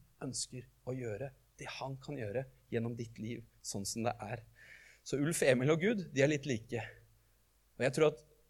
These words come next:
Gud, han ønsker at vi skal ta på oss hans briller. Så klart har ikke Gud briller, men heng med meg. I dag håper jeg kan inspirere deg til å ta på deg hans briller og se det han ser når han ser på ditt liv. Høres det greit ut? Så bra.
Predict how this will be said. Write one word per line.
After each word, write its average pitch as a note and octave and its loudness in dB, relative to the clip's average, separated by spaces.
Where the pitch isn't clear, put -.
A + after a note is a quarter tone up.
Gud, F3 0
han E3 6
ønsker C#3+ -2
at C#3+ -4
vi C3+ -2
skal - -2
ta C3+ 2
på D3 0
oss - -4
hans C#3 -2
briller. A#2+ -2
Så C#3+ -4
klart C#3 0
har B2+ 2
ikke C#3 -4
Gud C3 -2
briller, G#2+ -2
men C3 -2
heng C3 -2
med G#2+ -4
meg. A2+ -10
I D3 2
dag D3+ 4
håper C#3+ -2
jeg A#2+ -8
kan C3+ -6
inspirere A#2+ -4
deg A#2+ -6
til C#3 -4
å - -20
ta B2+ 2
på B2 -4
deg C3 2
hans C3 -4
briller A2 -4
og A#2+ -8
se B2 0
det B2 0
han C3+ 0
ser A#2+ -6
når A2+ 0
han G#2+ -4
ser F#2+ -6
på A#2+ 0
ditt G#2 -6
liv. F#2 -10
Høres B2 0
det C3+ -2
greit A#2 6
ut? - 0
Så - -16
bra. - -12